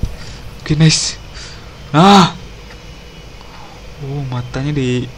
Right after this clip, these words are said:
ditusuk, guys. Nah. Apa ini?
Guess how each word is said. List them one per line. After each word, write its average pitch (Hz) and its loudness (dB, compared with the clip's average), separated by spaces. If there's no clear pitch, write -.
ditusuk, - -4
guys. 190 0
Nah. 156 -4
Apa 175 2
ini? 277 4